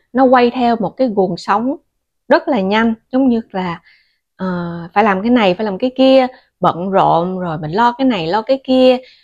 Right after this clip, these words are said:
ờ, ở, ờ, ở chỗ làm như thế nào, rồi về nhà như thế nào. Nhiều khi là mình đi quá nhanh, mình bắt cái tâm trí của mình nó hoạt động quá nhanh, mình bắt cái cơ thể của mình nó phải đi theo mình với một cái tốc độ quá nhanh như vậy.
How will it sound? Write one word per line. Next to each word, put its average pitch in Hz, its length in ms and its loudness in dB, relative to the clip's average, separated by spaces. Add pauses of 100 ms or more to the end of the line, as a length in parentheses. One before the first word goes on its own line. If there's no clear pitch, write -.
(180)
ờ, 196 220 -12
ở, 190 520 -2
ờ, 233 300 -2
ở 196 200 -4 (120)
chỗ - 180 -6
làm 190 400 0
như 208 120 -6
thế 269 120 -2
nào, 185 400 -2
rồi 170 140 -6
về 170 180 -6
nhà 175 280 -8
như 196 220 -14
thế 254 100 -4
nào. 196 300 -4 (420)
Nhiều 208 100 -4
khi 262 240 2
là 220 120 0
mình 185 280 -6 (320)
đi 262 220 2
quá 247 340 0
nhanh, 262 240 0 (480)
mình 190 180 -4
bắt 285 240 0
cái 285 220 0
tâm 247 220 2
trí 262 220 2
của - 180 -6
mình 196 340 -2
nó 247 160 -6
hoạt - 200 -10
động 160 260 -2
quá 226 140 -2
nhanh, 240 340 -2
mình 180 160 -8
bắt 240 140 -6
cái 269 140 -8
cơ 226 180 -2
thể - 240 -8
của - 160 -4
mình 214 240 -2
nó 220 140 -8
phải 226 140 -6
đi 220 220 2
theo 214 320 -6 (200)
mình 180 260 -2
với 226 120 -2
một 226 200 -4
cái 254 100 -8
tốc 269 260 -6
độ 156 220 0
quá 214 260 0
nhanh 247 280 -2
như 214 160 -6
vậy. 156 300 -10